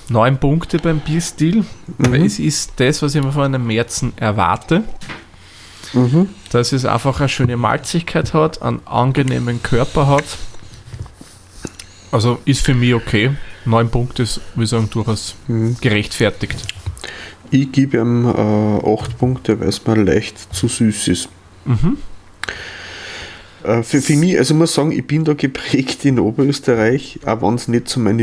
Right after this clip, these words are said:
Speaker 2: Lieblingsbiere gehört, aber ich vergleiche auch jetzt Märzen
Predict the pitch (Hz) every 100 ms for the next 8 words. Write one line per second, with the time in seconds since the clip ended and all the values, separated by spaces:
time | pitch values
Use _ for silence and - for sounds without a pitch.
0 | 110 131 143 143 139 - 139 147 143 -
1 | 117 120 127 120 95 131 139 - 87 107
2 | - 120 107 107 - 101 101 123 - 165